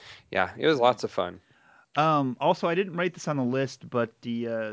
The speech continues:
Speaker 2: this, this year they also re-released the X-Wing, this time in a grayer, in a gray plastic with some battle damage stickers you could put on it. I'm a huge fan of the original white X-Wing, and I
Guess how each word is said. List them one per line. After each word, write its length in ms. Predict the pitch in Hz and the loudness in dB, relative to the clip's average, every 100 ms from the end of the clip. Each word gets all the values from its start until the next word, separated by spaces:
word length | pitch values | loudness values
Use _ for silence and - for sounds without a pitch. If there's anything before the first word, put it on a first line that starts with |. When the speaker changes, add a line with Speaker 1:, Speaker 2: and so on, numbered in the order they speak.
| 110 | -8
Speaker 2:
this, 420 | 117 131 - - | -10 -12 -16 -16
this 200 | 143 135 | -14 -8
year 160 | 151 147 | -6 -4
they 120 | 135 | -4
also 340 | 120 135 131 | -2 -2 0
re-released 720 | 123 107 127 135 131 131 - - | -2 0 0 0 -2 -4 -6 -4
the 140 | 95 | 0
X-Wing, 480 | 120 - 139 131 117 | 0 -2 -2 0 0
this 160 | 127 | -2
time 320 | - 135 131 123 | 0 2 4 4
in 80 | |
a 60 | 107 | 2
grayer, 640 | 98 110 104 117 123 123 117 _ 117 | -2 -6 -2 0 2 0 -4 _ -8
in 60 | |
a 60 | 107 | -8
gray 400 | 101 110 117 117 | -4 -2 0 0
plastic 640 | - 113 120 - 131 - | 2 4 4 2 -2 -2
with 160 | 113 101 | -6 -6
some 360 | - 110 101 - - - - | -6 -4 -4 -8 -20 -20 -4
battle 260 | 110 120 117 | 2 4 4
damage 440 | 120 120 120 - | 4 4 2 0
stickers 400 | - 127 139 117 | -6 -2 -2 -2
you 80 | 120 | -2
could 180 | 117 - | -4 0
put 160 | 123 | 2
on 220 | 120 120 131 | 4 4 2
it. 180 | 127 _ - - _ _ - | -2 _ -20 -20 _ _ 4
I'm 200 | 131 131 | 6 6
a 60 | |
huge 320 | 110 143 143 | 6 6 6
fan 220 | - 143 139 | 6 6 6
of 60 | |
the 80 | 120 | 4
original 500 | 117 120 120 120 113 | 2 2 4 6 4
white 320 | 110 110 110 - | 0 -2 -2 0
X-Wing, 560 | 117 117 - 120 117 107 | 0 0 -2 0 0 0
and 260 | 107 101 - | -2 -4 -2
I 340 | 110 110 | -2 -2